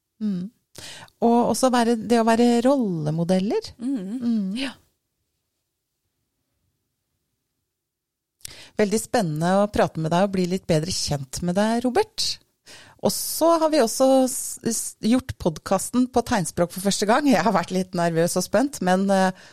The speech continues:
Speaker 1: ok, det var greit nok.
Speaker 2: Veldig bra.
Speaker 1: Takk for praten, Robert.
Speaker 2: Jo, takk. Det var veldig hyggelig å få lov å komme og treffe deg.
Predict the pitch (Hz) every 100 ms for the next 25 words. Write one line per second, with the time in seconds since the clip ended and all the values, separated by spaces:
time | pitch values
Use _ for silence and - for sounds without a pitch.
0 | - - - 135 - - _ - 170 175
1 | 156 127 135 - - - - - - _
2 | _ _ _ _ 208 185 147 147 160 165
3 | 156 160 - _ _ - - _ _ _
4 | _ - 240 - 339 247 175 220 226 233
5 | 392 466 - - - _ _ _ _ _
6 | _ - 254 - _ - 320 320 - 294
7 | 269 240 240 254 208 208 208 208 233 190
8 | 220 392 285 262 262 302 269